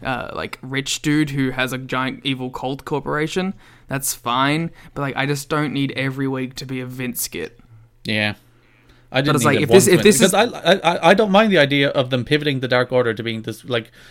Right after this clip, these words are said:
Speaker 2: weird corporation cult being led by, by this, as you said, psychopathic rich person who's basically just a sociopath who abuses people.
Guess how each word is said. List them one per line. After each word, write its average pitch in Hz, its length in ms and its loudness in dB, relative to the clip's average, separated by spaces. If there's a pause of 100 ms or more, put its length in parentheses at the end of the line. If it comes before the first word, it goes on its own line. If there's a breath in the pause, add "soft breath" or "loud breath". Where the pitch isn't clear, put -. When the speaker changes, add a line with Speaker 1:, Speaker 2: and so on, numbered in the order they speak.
(260 loud breath)
Speaker 2:
weird 135 680 2
corporation 127 840 -2
cult 98 380 -6 (340 loud breath)
being 113 200 -4
led 117 280 2
by, 110 360 -2
by 110 200 0
this, 107 360 -6
as 117 260 -6
you 107 60 -6
said, 104 220 -6
psychopathic 113 600 -4
rich 104 220 -10
person 101 360 -10
who's 98 200 -10
basically 110 300 -2
just 104 180 -8
a 110 40 -8
sociopath 95 680 -8
who 101 140 -8
abuses 101 460 -6
people. 90 440 -16